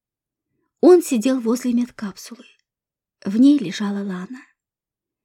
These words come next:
И не сводил пристального взгляда с небольшого монитора,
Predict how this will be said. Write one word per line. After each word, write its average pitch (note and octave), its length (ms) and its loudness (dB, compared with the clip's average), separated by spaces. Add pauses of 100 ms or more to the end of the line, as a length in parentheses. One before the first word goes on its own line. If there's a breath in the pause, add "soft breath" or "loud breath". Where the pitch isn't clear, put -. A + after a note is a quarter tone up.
(500)
И C#4 120 6
не C#4+ 160 8
сводил B3 500 -2
пристального G#3 720 -6
взгляда A#3 500 -8 (380)
с - 140 -8
небольшого C#4 580 2
монитора, B3+ 640 -4